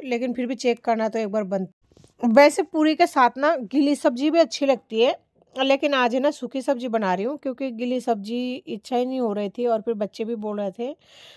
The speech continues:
सूखी सब्जी खाना। बच्चे तो क्या, सोनू थोड़ा सा मतलब हाथ से खा लेता है तो उसके लिए ही। और एक चौथाई चम्मच मतलब वो डाल दिया धनिया पाउडर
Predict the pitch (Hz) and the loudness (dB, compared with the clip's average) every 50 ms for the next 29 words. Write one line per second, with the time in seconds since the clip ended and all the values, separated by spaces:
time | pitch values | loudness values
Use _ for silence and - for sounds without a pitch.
0 | _ - - - 269 214 - 302 294 - 285 233 214 247 226 233 214 196 233 294 | _ -12 -4 -4 -2 4 4 4 6 6 4 4 4 -2 0 0 0 2 2 0
1 | 294 240 262 277 277 - 302 294 311 294 - 294 294 294 - - 254 247 247 247 | 0 2 2 2 2 2 -2 0 0 2 4 4 4 4 2 0 0 0 2 2
2 | 262 262 - - 240 226 233 226 247 240 247 233 240 233 208 196 190 185 - 247 | 0 -2 0 0 4 4 4 4 2 -2 0 2 0 2 2 0 -2 -2 -2 -6
3 | 240 - 240 208 208 196 190 214 226 226 240 226 220 208 - - 226 214 202 196 | -2 0 0 0 0 -2 0 -2 -2 0 0 -2 -4 -4 -8 -8 -8 -6 -4 -4
4 | 208 226 294 370 - _ - - - - - - - 240 254 262 294 311 285 277 | -4 -4 -4 -6 -10 _ -20 -20 -20 -20 -6 2 6 6 8 8 8 8 8 6
5 | 302 294 - 320 302 294 - 320 311 - 302 262 262 269 254 - 254 247 240 240 | 6 4 0 -6 -6 -4 -4 -6 -4 -4 -4 -4 -4 -4 -6 -6 -6 -8 -4 -4
6 | 247 226 214 233 226 220 208 196 180 185 208 233 220 208 226 196 208 220 220 214 | -4 -4 -2 -2 -2 0 -2 -2 -2 -4 -4 -4 -4 -4 -6 -4 -4 -4 -4 -4
7 | - 214 202 196 185 220 247 294 | -2 -4 -4 -2 -2 -4 -4 -4